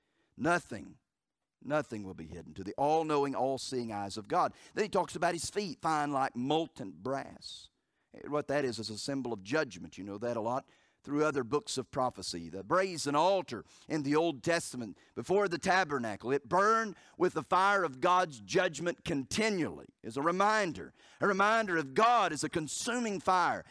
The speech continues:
And brass, why? Because, well, brass can withstand fire. The brass on his feet, because there's coming a day that God's gonna put his foot down. You, you know what I'm talking about? God's gonna put his foot down.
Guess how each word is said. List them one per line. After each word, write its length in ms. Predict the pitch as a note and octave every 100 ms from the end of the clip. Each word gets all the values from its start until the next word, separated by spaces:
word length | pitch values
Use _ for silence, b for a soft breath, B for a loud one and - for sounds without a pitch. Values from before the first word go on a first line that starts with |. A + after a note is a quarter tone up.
| B -
And 180 | G#3+ E3
brass, 580 | G3 A3+ C#4 C#4+ - -
why? 300 | G#3+ A3 A#3+
Because, 260 | G3 E3+
well, 160 | E3+ F3+
brass 400 | B2 G3 A3 -
can 140 | F#3+
withstand 640 | E3+ - - G3+ G3+ F3 b b b
fire. 580 | - F#3 C#3+ - - - _ _ -
The 100 | A2
brass 520 | D3+ F#3+ G3 E3 -
on 140 | D3+
his 260 | C#3+ C#3 -
feet, 540 | - B3 D#3 - - _ _ _ _ B2+
because 460 | E3 E3+ D3+ B2+
there's 300 | C#3 C#3 A#2+
coming 340 | F#3 F#3+ D#3 C#3
a 60 |
day 360 | C#3+ G3 - - - _ _ _ _ _ _ _ _ _ _ _ _ _ _ _ _
that 140 | A#2 -
God's 260 | B2 B2
gonna 160 | B2 B2
put 200 | - A#2+
his 120 | F#2
foot 240 | - B2+ -
down. 320 | D#2+ G3 - _ _ _ _ _ _ _ _ _ _ _ _ _
You, 160 | G#2+ C#3+
you 160 | D#3 E3
know 100 | D#3
what 120 | D#3
I'm 80 | D3+
talking 300 | D#3 D3+ D3+
about? 240 | D3+ -
God's 180 | D#3+ D3+
gonna 160 | C#3+
put 140 | C3+ B2
his 100 | -
foot 200 | A2+ -
down. 240 | D#2 -